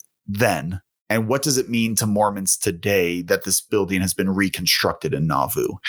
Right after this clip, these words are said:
So it's essentially telling all sorts of aspects of history through the life and history of a building. And, and, and it's, it was really fun to make. This one's gonna be eight episodes, so longer than our usual six.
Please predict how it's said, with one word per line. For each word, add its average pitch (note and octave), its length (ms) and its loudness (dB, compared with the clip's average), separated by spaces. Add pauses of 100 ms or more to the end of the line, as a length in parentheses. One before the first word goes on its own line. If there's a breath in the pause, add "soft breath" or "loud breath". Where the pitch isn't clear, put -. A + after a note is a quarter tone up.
(160 loud breath)
So F#3 80 2
it's D#3+ 80 4
essentially G#3 400 0
telling D#3 640 0
all D#3 220 2
sorts D3 260 0
of - 100 -6
aspects A#2 520 0
of G2 100 -2
history F2 800 0
through B2 520 -2
the G#2+ 120 0
life G2 480 0
and G2 80 0
history F2+ 460 0
of E2 100 0
a E2+ 60 -4
building. D#2 500 0 (760)
And, G#2 400 0
and, A#2 200 -2
and C3+ 140 2
it's, C3+ 120 0
it D#3 120 -2
was C3 180 0
really D3+ 380 0
fun D#3+ 200 -4
to C#3 100 -6
make. B2+ 200 0
This B2+ 120 0
one's D3+ 180 0
gonna C#3 180 0
be B2 220 0
eight C3 200 2
episodes, G2 680 0
so - 200 2
longer A#2+ 340 2
than A2+ 140 -2
our A2 120 2
usual G#2 360 0
six. - 640 0